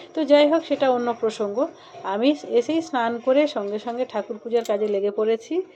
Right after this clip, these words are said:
এই যে ঠাকুর তৈরি করতে হয় কীরকম ভুলে গেছি, মাকে আবার বলছি, মা আবার বলে দিচ্ছে যে এইভাবে করো। মাটির, উম, কাদার ঠাকুর তৈরি করতে হবে, লক্ষ্মী ঠাকুর। এরকম ঠাকুর তৈরি করে এমনি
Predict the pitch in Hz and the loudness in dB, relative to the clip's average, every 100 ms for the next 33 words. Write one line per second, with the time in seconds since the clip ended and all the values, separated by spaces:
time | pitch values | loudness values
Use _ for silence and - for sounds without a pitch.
0 | - _ - 220 226 220 302 262 262 254 | -20 _ -10 -8 -6 -8 -10 -8 -4 -4
1 | 247 247 233 254 254 247 247 240 240 233 | -2 -4 -2 -4 -4 -4 0 0 0 -8
2 | 185 214 226 233 226 214 202 208 233 233 | -6 2 4 4 2 -4 -8 -2 2 2
3 | 214 190 226 220 214 220 _ _ - - | 2 0 -2 -2 -14 -16 _ _ -20 -20
4 | _ 214 214 220 226 202 214 220 214 - | _ -8 -4 2 2 2 0 0 -2 -6
5 | 208 196 208 208 208 220 220 202 185 240 | -6 -2 0 -2 -2 -2 0 2 2 0
6 | 285 _ _ _ _ _ _ _ _ _ | -4 _ _ _ _ _ _ _ _ _
7 | 233 240 277 320 330 _ _ 226 220 214 | -10 -8 -6 -6 -6 _ _ -16 -12 -12
8 | 208 226 226 269 262 233 220 247 262 254 | -10 -4 0 -2 -4 -8 -8 -6 -4 -4
9 | 254 262 - 262 269 330 269 233 - 240 | -4 -6 -4 -8 -6 -4 -2 -2 -4 -14
10 | 247 240 302 403 277 240 269 254 240 - | -10 -8 -4 -2 0 -2 -6 -10 -12 -16
11 | _ _ _ _ _ _ _ 233 226 262 | _ _ _ _ _ _ _ -10 -8 -8
12 | 254 240 269 285 339 427 453 403 | 0 0 2 0 0 0 0 0